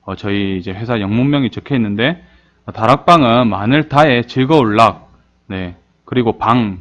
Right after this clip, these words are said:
방은 뭐, 뭐 말 그대로 방이죠. 그래서 이제 즐거움이 가득한 곳이다 이렇게 해서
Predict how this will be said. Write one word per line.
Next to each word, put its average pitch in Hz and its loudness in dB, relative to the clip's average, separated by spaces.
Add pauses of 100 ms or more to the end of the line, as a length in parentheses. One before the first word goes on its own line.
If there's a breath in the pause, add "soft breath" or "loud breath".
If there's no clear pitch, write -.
방은 127 0
뭐, 101 -2
뭐 95 -8
말 101 0
그대로 113 -4
방이죠. 104 -4
그래서 117 -6
이제 95 -10
즐거움이 127 -2
가득한 123 -4
곳이다 127 -2
이렇게 101 -10
해서 101 -6